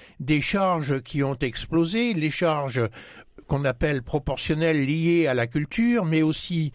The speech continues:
les charges de structure liées aux cotisations M S A, au fermage, encore que les fermages, ça reste assez stable,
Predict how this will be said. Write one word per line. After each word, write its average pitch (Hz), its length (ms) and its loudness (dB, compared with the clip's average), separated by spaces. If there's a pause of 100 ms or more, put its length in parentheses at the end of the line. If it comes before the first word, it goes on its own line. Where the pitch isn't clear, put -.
(260)
les 147 160 0
charges 147 320 -2
de 139 100 0
structure 147 680 -2 (340)
liées 147 400 2
aux 147 100 2
cotisations 151 720 -4
M 143 200 -2
S 147 200 -4
A, 160 220 2
au 139 140 0
fermage, 147 680 0 (320)
encore 139 360 0
que 156 80 -2
les 143 160 -2
fermages, 143 440 -2
ça 139 120 -2
reste 131 240 -2
assez 131 260 -4
stable, 131 560 0